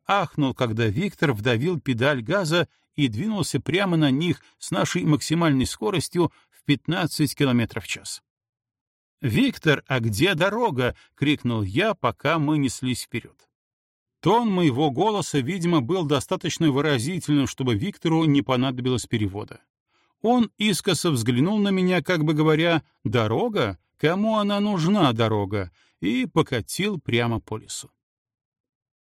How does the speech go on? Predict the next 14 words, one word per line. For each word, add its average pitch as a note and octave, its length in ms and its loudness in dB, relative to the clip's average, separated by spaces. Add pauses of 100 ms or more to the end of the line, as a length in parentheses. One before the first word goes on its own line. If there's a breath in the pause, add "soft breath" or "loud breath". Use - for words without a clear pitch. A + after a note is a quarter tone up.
(160)
Деревья D3 640 2
валились F3+ 600 2
одно D#3 380 0
за E3 120 2
другим, D3+ 480 0
как - 180 -4
куски - 380 -2
тонкого D3+ 460 0
картона. A2 540 -8 (680 soft breath)
Обернувшись, C#3+ 720 2
чтобы D#3 260 -2
посмотреть D3 640 0
на D3 100 2
повреждения, D3 840 0